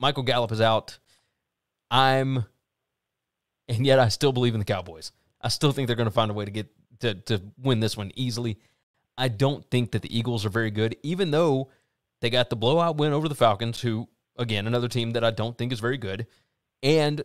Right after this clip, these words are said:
they kept it close with the forty-niners at home, even though they only put up eleven points. I think the Cowboys are gonna be able to move football at home.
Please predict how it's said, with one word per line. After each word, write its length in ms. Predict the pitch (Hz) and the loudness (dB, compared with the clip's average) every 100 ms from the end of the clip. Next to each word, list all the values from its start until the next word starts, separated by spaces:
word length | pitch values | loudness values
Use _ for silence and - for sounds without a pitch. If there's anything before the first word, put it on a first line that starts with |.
| - | -12
they 140 | 127 127 | -4 0
kept 220 | 185 202 | 2 0
it 100 | - | -2
close 420 | 214 214 175 - - | 0 0 0 -4 -10
with 240 | 123 127 127 | 0 0 0
the 80 | |
forty-niners 560 | 135 160 127 180 156 113 | -2 0 2 2 0 0
at 80 | 117 | 0
home, 280 | 165 131 123 | 0 -2 -2
even 240 | 147 147 131 | -4 -2 0
though 80 | |
they 140 | 123 123 | 2 0
only 160 | 123 | 0
put 160 | 120 113 | 0 0
up 100 | 104 | 0
eleven 300 | 107 107 107 | 0 -2 -2
points. 360 | 190 190 - - _ _ _ _ _ _ _ - | -4 -6 -10 -20 _ _ _ _ _ _ _ -6
I 60 | |
think 160 | 190 - | -4 -4
the 60 | |
Cowboys 480 | - 214 196 180 165 | 4 6 6 2 2
are 40 | 156 | 0
gonna 140 | 170 | 0
be 80 | 160 | 2
able 140 | 156 | 2
to 60 | 143 | 0
move 180 | 147 127 | -2 -4
football 460 | 180 131 123 139 139 | 0 2 2 -2 -6
at 160 | 151 | -2
home. 380 | 143 170 123 | 0 0 0